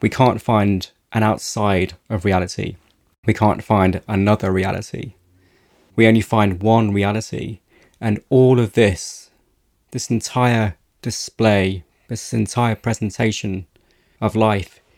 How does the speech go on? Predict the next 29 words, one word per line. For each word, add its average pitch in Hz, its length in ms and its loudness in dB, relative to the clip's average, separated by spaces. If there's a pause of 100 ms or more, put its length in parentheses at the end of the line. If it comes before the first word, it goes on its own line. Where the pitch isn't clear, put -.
(260)
is 107 380 0 (180)
within 104 540 4 (420)
reality 98 680 -4 (360)
and 104 260 2
is 101 380 -4 (240)
literally 120 400 2
made 113 340 2
of 110 220 0
reality. 92 560 -6 (400)
We 120 80 4
might 127 160 6
say 110 240 0
it's - 80 -2
part - 480 0
of 95 140 -4
reality, 95 520 -4 (600)
and 120 180 0
that's 123 200 2
one 120 160 2
way 107 160 4
to - 100 -8
talk 127 260 0
about 95 380 -2
it, - 180 -6 (440)
but 135 100 6
there 127 120 8
are 135 120 8
no 113 140 6
parts - 760 -2